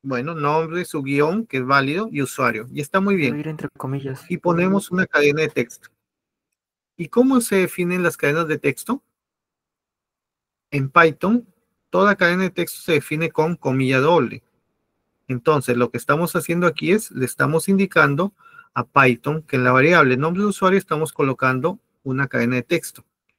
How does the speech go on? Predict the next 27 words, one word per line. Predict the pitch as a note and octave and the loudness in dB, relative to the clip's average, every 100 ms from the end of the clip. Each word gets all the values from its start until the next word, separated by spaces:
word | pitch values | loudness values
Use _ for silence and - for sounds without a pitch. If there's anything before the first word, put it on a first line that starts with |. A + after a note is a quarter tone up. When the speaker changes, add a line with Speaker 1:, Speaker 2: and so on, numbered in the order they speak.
| _ _ _ _ _ _ | _ _ _ _ _ _
Speaker 1:
Y | D#3 | -4
si | E3+ | 0
yo | E3 G3+ | 4 4
quisiera, | G#3+ G3 G#3 F3 C3+ | 2 0 4 6 6
volviendo | B2+ C3+ E3 F3 | 4 0 0 2
al, | E3+ C#3+ B2 C3 - _ | 0 0 -6 -10 -18 _
a | C#3 | -4
la | B2+ | -2
pregunta, | C3+ D3 C#3+ A#2 - - _ _ _ _ _ _ _ _ _ _ _ _ _ _ _ _ _ _ | 2 2 2 -4 -10 -18 _ _ _ _ _ _ _ _ _ _ _ _ _ _ _ _ _ _
que | D#3+ | 0
en | D#3 D#3+ | 2 4
mi | D#3+ | 4
variable | D3+ F3 F3+ C#3 A#2 A#2 D#3 | 4 6 4 2 -2 -8 -14
yo | D3 F3 | -4 -2
no | G3 | 0
coloque | F#3+ E3+ E3+ F3 D#3+ | 0 0 0 -2 -2
diez | E3+ D3+ | 0 -2
como | - C3 C3+ | -2 -4 -2
número, | E3 D3+ A#2 A2+ | -2 -2 -4 -4
sino | C3 C3+ | -4 -4
colo-, | C#3+ D#3+ C#3+ - | -2 0 0 -2
lo | D3+ C#3+ | -6 -4
coloque | - C3+ D#3 F3 | 0 0 0 -2
como | D3+ C3+ | -2 -2
texto, | - C3+ - - - | 0 -2 -2 -14 -2
¿qué | E3+ | 4
hago? | D#3+ G#3 | 6 4